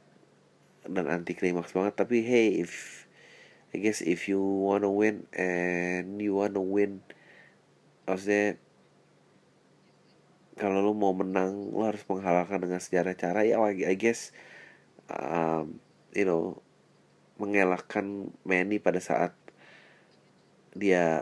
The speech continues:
masih prime gitu ya, maksudnya dia udah bisa tantang. I guess that's what makes you a winner. Gue nggak, nggak hating his, um, game of boxing. Menurut gue selalu, uh, to hit and not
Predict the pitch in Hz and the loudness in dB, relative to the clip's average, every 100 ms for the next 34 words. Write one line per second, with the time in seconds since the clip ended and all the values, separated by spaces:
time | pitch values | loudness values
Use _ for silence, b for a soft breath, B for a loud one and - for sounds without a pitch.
0 | 87 90 - 95 - 98 95 101 98 95 | 0 -4 -4 -10 -2 2 4 2 0 0
1 | 104 95 98 98 95 85 85 90 85 87 | 0 0 0 2 4 4 2 -4 -4 -6
2 | 90 95 95 98 B B B B B B | -4 -4 -4 -12 B B B B B B
3 | - - - _ _ _ - 95 95 107 | -20 -18 -18 _ _ _ -2 0 2 0
4 | - - 98 - 90 95 101 104 95 98 | 0 4 4 4 0 0 0 4 4 4
5 | 110 104 101 104 92 73 85 87 87 - | 0 2 4 4 2 0 0 2 0 0
6 | 104 104 90 82 - - B B B B | -4 -4 -6 -6 -10 -14 B B B B
7 | B B - - _ - 87 80 85 92 | B B -20 -20 _ -6 -2 0 -2 2
8 | 101 104 101 - 95 90 - 110 104 101 | 4 4 0 -2 0 0 -2 -6 -4 -4
9 | 90 87 90 90 101 101 - 85 82 87 | -4 -2 -4 -2 -2 -2 0 2 2 2
10 | 95 - - - - - - - - - | 0 -4 -8 -10 -8 -6 -6 -6 -8 -14
11 | - 104 101 113 - - 92 98 | 0 2 4 4 2 -4 0 -2